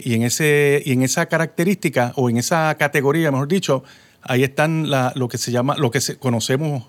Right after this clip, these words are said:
eh, como Munich Light, como, eh, Vienna Malt, como Victory, todo ese tipo de, o Biscuit también, que viene de, de Bélgica. Todas esas, eh, eh, maltas están tostadas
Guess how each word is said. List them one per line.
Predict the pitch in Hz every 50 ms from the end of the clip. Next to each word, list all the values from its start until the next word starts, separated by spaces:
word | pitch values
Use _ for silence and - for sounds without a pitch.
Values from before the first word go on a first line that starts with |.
| - -
eh, | - 123
como | - 131 120 117
Munich | 113 123 147 151 147 139 -
Light, | 127 120 123 135 143 147 143 135 - _ _ _ _ _ _ _ _ _ _ _
como, | - 123 123 123 123 - - -
eh, | - 135 120 117 110 110 110 110 113 107 110 110 131 120 -
Vienna | 131 127 131 143 147 143
Malt, | 147 143 139 135 135 139 131 131 - - _ _ - _ _ _
como | - 131 123 123 117
Victory, | 110 110 139 139 135 - - - 143 135 135 131 131 131 131 135 - -
todo | - 165 175 202
ese | 214 208 - 220
tipo | 214 208 185 - 196 196 190
de, | 196 190 185 -
o | 151 143
Biscuit | 127 120 156 170 - - - - 160 156 -
también, | 147 143 135 135 147 151
que | - 143
viene | 127 127 127 135 135
de, | 127 139 135 127 127 120
de | 117 123 117
Bélgica. | 113 135 151 135 147 143 135 143 127 120 - - - - - - - - - _ _ -
Todas | - 143 151 160 160
esas, | 180 - - 190 175 175 175 170 139 -
eh, | 156 156 151 147 143 139 135 - - - _ _ _ _ _ _ _ - - - - - -
eh, | 143 127
maltas | 131 139 151 185 196 180 - 139 123 123 - - - _ _ _ _ _ _ _ _ _ _ -
están | - 120 - - 151 170
tostadas | - 190 180 - - - 202 190 180 170 151 143